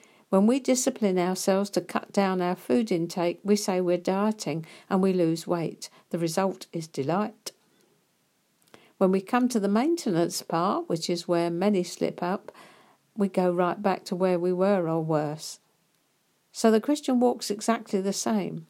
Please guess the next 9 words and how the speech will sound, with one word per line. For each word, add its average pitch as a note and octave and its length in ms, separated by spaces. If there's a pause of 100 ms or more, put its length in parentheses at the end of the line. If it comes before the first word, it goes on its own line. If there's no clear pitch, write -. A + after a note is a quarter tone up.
(320)
We G#3+ 100
need G3+ 380
both F#3 320
discipline G#3+ 680
and G#3 220
desire G#3 480
to - 140
produce F3 420
delight. E3 680